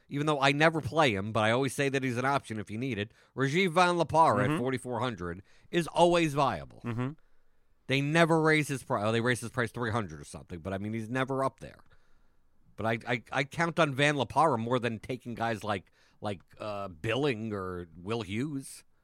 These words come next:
Speaker 1: for a thousand more.
Speaker 2: But only because
Speaker 1: Better
Speaker 2: of
Speaker 1: than
Speaker 2: that.
Speaker 1: Ndidi at
Speaker 2: <clears throat>
Speaker 1: forty-one hundred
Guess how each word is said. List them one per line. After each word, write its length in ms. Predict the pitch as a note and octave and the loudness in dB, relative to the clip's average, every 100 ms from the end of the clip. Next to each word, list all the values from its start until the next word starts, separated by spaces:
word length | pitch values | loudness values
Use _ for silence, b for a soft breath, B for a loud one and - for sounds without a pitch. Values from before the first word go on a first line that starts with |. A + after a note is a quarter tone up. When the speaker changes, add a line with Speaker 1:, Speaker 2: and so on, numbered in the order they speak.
| _ _ _ _ _ _ _ - | _ _ _ _ _ _ _ -14
Speaker 1:
for 140 | F2+ | -12
a 40 | - - | -12 -18
thousand 520 | - G2+ G#2 A#2+ A2 G2+ | -4 -4 -2 -2 -2 -2
more. 380 | A#2 D3 D3+ - _ _ _ _ b b b b b b b b b b _ - - | -4 -4 -8 -16 _ _ _ _ b b b b b b b b b b _ -16 -2
Speaker 2:
But 100 | A#2 | 2
only 220 | A#2+ G2+ | 4 2
because 160 | F#2+ A#2+ | 2 0
Speaker 1:
Better 100 | B2+ | 2
Speaker 2:
of 160 | C3+ | 0
Speaker 1:
than 120 | C3+ | 0
Speaker 2:
that. 80 | B2+ | 0
Speaker 1:
Ndidi 360 | B2+ D3+ E3+ - | 0 2 2 2
at 80 | C#3 | 2
Speaker 2:
<clears throat> 60 | |
Speaker 1:
forty-one 540 | A#2+ C3 A#2 G#2 C3+ C#3+ | 0 0 0 0 0 0
hundred 480 | G2 F#2 A2+ C#3 | -4 -6 -10 -12